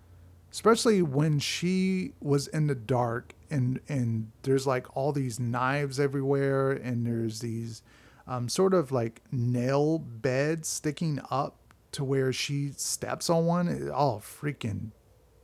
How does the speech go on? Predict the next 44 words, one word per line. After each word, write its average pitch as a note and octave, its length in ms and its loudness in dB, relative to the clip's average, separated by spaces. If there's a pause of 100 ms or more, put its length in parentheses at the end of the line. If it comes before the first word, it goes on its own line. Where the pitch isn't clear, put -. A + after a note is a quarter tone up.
(140)
ah, E3 340 6
that C3+ 180 6
got C3+ 260 4
me A2 140 -4
bad. A2 500 -6 (300)
That C3 80 -4
she - 160 0
stepped - 480 0
on D#3 160 4
it D3 120 0
with B2 120 2
her A#2+ 100 0
whole, C#3 460 2
like, A#2+ 380 -6
foot, - 600 -4
and C#3+ 140 -2
then C3+ 140 0
she C#3 200 -4
had B2 160 -2
to A#2 60 -6
lift A#2 380 -2
it B2 180 0
up C3+ 280 -4
off B2+ 280 -4
of C3+ 80 -4
there C#3 220 2
to C3 120 -2
get B2 180 0
out. A#2+ 420 0 (580)
That C#3+ 140 4
was E3+ 160 2
terrifying. C#3+ 920 2 (800)
Um, D#3 680 2 (140)
some F#3 280 4
of F3 40 4
the F3 80 4
character D3 400 2
deaths A#2 600 -4
were C#3 320 2
really, B2+ 480 2
really B2+ 240 2
good. A#2+ 580 -2
They A#2 120 -2
were, G#2+ 240 -4